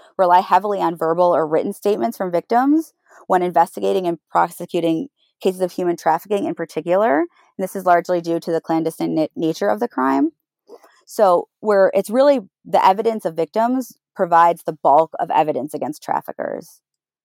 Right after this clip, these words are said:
We see that victims are often reluctant to testify, so testimonies can be difficult to get,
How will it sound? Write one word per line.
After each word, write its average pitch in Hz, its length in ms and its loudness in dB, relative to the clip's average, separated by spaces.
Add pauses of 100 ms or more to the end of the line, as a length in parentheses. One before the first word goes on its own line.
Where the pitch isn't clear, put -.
(340)
We 202 80 -2
see 233 180 -4
that 190 180 -2
victims 190 460 -2
are 165 120 2
often 170 240 0
reluctant 156 460 -4
to 151 60 -10
testify, 214 760 -2 (540)
so 180 260 4
testimonies 190 600 -2
can 175 140 -6
be 165 80 -4
difficult 165 440 -4
to 156 80 -6
get, 156 320 0